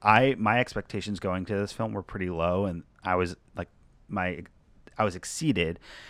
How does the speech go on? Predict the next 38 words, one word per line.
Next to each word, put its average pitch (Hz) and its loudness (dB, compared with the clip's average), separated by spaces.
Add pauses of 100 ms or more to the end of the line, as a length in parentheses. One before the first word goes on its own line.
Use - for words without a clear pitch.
(140)
and 98 -2
I, 87 0 (120)
I 101 -4
ended 104 -4
up 85 -6
liking 98 -2
it 90 -6
more 90 -2
than 82 -6
I 80 -6
thought 123 4
I 95 4
would. 85 -6 (140)
Um, 82 -4 (720)
and, 92 -2
like, 87 -4 (260)
do 147 8
wanna 98 2
see 95 -6
more 85 -2 (520)
of, 85 0 (500)
uh, 80 -6
Aaron 85 -2
Reich 82 -4
as 85 2
Han 87 0
Solo. 78 -4 (380)
You 90 -6
know, 92 2 (220)
I 90 -2
think 98 -2
it's, - -6 (180)
there's 98 0
opportunity 95 -6
to 85 -2
have 92 2
more 87 -2
films. 80 -8